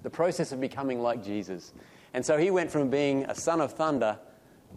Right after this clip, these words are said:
through warring earnestly. She also says he warns earnestly, warred earnestly against his faults, and we see that a lot in his writings.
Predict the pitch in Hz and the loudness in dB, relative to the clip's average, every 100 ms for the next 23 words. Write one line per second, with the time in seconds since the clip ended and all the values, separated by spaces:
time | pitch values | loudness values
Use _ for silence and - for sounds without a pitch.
0 | - - 175 185 165 139 180 202 202 185 | -16 -2 2 2 2 2 4 4 2 2
1 | 185 196 180 - - 175 - 151 170 160 | 2 2 0 0 0 0 0 0 2 2
2 | 156 180 160 175 180 - 160 156 151 147 | 2 2 2 2 0 -2 -2 -2 -4 -10
3 | - - 156 151 180 170 156 170 156 160 | -14 -12 0 2 4 4 4 2 2 0
4 | 147 151 143 - 127 - 156 - 120 120 | 0 0 -2 -2 -2 0 0 0 -2 0
5 | 165 156 143 147 147 139 123 151 143 120 | 2 2 2 2 2 -2 0 0 2 0
6 | 110 | -4